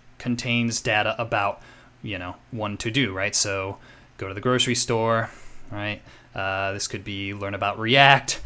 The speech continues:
whatever, whatever's on your to-do list, right? So let's say that we have this rendered to the screen, right? This is all H T M L elements. You know, this is, there's probably a div surrounding this whole thing. Each of these is probably its own div.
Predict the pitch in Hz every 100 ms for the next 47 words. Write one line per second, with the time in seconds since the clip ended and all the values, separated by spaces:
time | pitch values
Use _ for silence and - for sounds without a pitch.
0 | - - 214 240 214 175 196 226 196 170
1 | 165 147 147 123 117 101 101 - 127 117
2 | 123 - - - - - - - - -
3 | - - - 185 185 170 - - 170 185
4 | 320 - 349 320 208 185 160 135 170 190
5 | 185 151 151 123 120 127 131 127 - 113
6 | 113 - 98 107 107 120 131 123 156 175
7 | 156 143 - 143 139 143 135 135 135 135
8 | - - - - - 120 113 117 117 113
9 | - 123 120 147 120 113 107 127 127 120
10 | 123 113 113 113 107 - 107 104 - 202
11 | 190 190 180 - - - 135 123 113 139
12 | 143 135 131 - 135 135 127 135 123 120
13 | 127 123 127 123